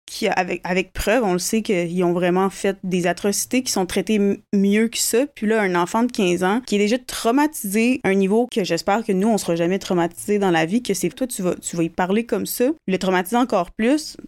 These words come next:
Les policiers venaient régulièrement sortir Jeff de l'école pour l'interroger pendant des heures jusqu'à ce que les grands-parents y mettent un stop et que le grand-père se fâche. Là, je vais pas dire exactement ces mots, là, mais c'était pas très catholique, là, on va le <laughs> dire,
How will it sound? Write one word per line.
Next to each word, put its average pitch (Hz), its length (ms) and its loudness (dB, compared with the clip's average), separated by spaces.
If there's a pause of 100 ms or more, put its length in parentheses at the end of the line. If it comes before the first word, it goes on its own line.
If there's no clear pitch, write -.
(200)
Les 196 140 0
policiers 220 400 2
venaient 214 160 2
régulièrement 202 540 2
sortir 185 360 0
Jeff 196 380 0
de 202 160 0
l'école 233 580 0
pour 302 180 2
l'interroger 208 600 2
pendant 180 240 2
des 220 260 2
heures 214 240 4
jusqu'à 220 280 0
ce 220 60 -8
que 311 160 0
les 202 120 2
grands-parents 196 640 2
y 233 100 4
mettent 196 180 2
un 202 140 0
stop 196 380 0
et 180 40 -8
que 175 100 -2
le 160 120 2
grand-père 190 500 0
se 190 160 -2
fâche. 208 480 -2
Là, 208 120 0
je 190 80 -2
vais 175 100 2
pas 202 160 0
dire 214 180 0
exactement 196 600 0
ces 214 200 2
mots, 214 260 4
là, 339 140 4
mais 233 120 2
c'était - 160 -8
pas 220 100 0
très 220 140 0
catholique, 214 500 0
là, - 80 4
on 302 80 4
va 208 120 2
le 214 40 0
<laughs> - 0 -
dire, 269 140 2